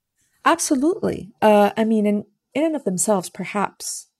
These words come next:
they wouldn't be able to be used as conclusive evidence that a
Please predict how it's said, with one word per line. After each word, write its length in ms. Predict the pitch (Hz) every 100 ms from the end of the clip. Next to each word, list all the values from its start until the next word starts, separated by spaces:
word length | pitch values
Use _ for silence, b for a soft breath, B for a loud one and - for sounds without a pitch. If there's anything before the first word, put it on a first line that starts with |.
| _
they 200 | 202 180
wouldn't 280 | 214 240 240
be 160 | 208 202
able 360 | 190 185 180 175
to 160 | -
be 80 | 196
used 480 | 175 185 190 185 180
as 160 | 170
conclusive 640 | - 185 - 202 190 180 170
evidence 680 | 196 190 185 135 180 - - -
that 260 | 180 180
a 140 | -